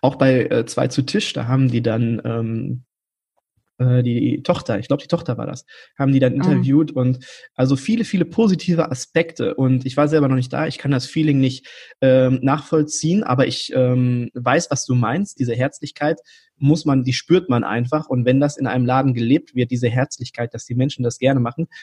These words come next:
Speaker 1: dann muss da verdammt noch mal, das E ist schon dran, muss man verdammt noch mal was
Speaker 2: <laughs>
Speaker 1: richtig machen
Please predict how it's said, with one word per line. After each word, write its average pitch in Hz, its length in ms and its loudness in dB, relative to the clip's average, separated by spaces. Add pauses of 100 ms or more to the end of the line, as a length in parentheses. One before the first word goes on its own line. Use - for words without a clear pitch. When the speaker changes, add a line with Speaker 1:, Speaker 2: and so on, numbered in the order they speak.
(120)
Speaker 1:
dann 120 100 0
muss 147 180 2
da - 120 2
verdammt - 680 -4
noch 190 200 -4
mal, 170 440 0
das 120 200 -6
E 147 80 6
ist 147 160 -2
schon 123 180 0
dran, 127 240 0 (400)
muss 147 240 0
man 151 140 0
verdammt 135 300 2
noch 147 120 2
mal 131 180 4
was 127 220 0
Speaker 2:
<laughs> - 0 -
Speaker 1:
richtig 147 320 0
machen 139 380 -2